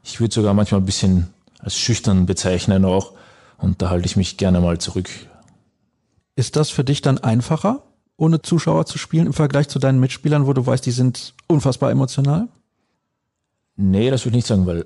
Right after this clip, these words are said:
Speaker 1: am Handballfeld muss ich sagen, wenn dann gute Aktionen und so kommen, also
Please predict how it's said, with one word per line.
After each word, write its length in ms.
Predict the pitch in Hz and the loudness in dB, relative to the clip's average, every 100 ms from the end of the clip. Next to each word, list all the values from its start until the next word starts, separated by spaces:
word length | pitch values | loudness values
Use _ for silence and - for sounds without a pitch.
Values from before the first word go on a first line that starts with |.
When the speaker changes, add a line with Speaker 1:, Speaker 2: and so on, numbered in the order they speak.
| - _ | -10 _
Speaker 1:
am 200 | 110 120 | 0 2
Handballfeld 800 | 120 117 120 - 123 127 - - | 2 0 -2 0 0 -2 -8 -4
muss 120 | 120 107 | 0 0
ich 100 | - | 0
sagen, 380 | 110 110 107 - - _ _ - _ - | 0 2 0 -2 -16 _ _ -20 _ -10
wenn 280 | 120 120 | -2 2
dann 360 | 113 101 98 107 - _ _ _ _ _ - | 4 4 4 0 -6 _ _ _ _ _ -6
gute 240 | 113 110 | -2 0
Aktionen 440 | 95 - 104 101 | 0 2 2 4
und 80 | 92 | 2
so 80 | 98 | 0
kommen, 280 | - 95 87 | -2 -2 0
also 240 | 90 85 | -2 -4